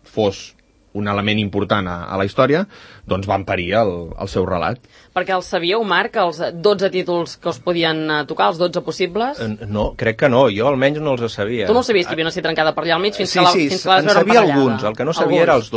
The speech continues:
Speaker 3: dotze, sabia que hi havia
Speaker 2: Val.
Speaker 3: una C trencada, sabia que hi havia un Sang i fetge, que a mi em feia molta gràcia.
Speaker 2: Ahà, perquè, clar,
Speaker 3: Eh,
Speaker 2: n'hi ha que són més llaminers, potser,
Speaker 3: clar,
Speaker 2: oi, a,
Speaker 3: sí, sí.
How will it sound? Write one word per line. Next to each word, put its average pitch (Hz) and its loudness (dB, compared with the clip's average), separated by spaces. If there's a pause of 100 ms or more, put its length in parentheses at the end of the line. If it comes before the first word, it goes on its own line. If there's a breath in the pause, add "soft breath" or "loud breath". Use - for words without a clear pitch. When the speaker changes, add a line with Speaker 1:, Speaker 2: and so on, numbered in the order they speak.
(140)
Speaker 3:
dotze, 85 -4
sabia 107 -4
que 120 -4
hi - 2
havia 139 2
Speaker 2:
Val. 120 0
Speaker 3:
una 110 -4
C 110 -10
trencada, 127 0
sabia 104 -6
que 107 -10
hi 101 -6
havia 107 -2
un 101 -10
Sang 104 -4
i 92 -6
fetge, 120 -6
que 92 -8
a 87 -8
mi 92 -6
em 90 -8
feia 92 -8
molta 92 -10
gràcia. 123 -2
Speaker 2:
Ahà, 170 -2
perquè, - -8
clar, 175 2
Speaker 3:
Eh, - -2
Speaker 2:
n'hi 175 0
ha 185 0
que 214 -4
són 233 -4
més 233 -2
llaminers, 180 -2
potser, 135 -4
Speaker 3:
clar, 107 2
Speaker 2:
oi, 202 2
a, 160 2
Speaker 3:
sí, 143 -4
sí. - -10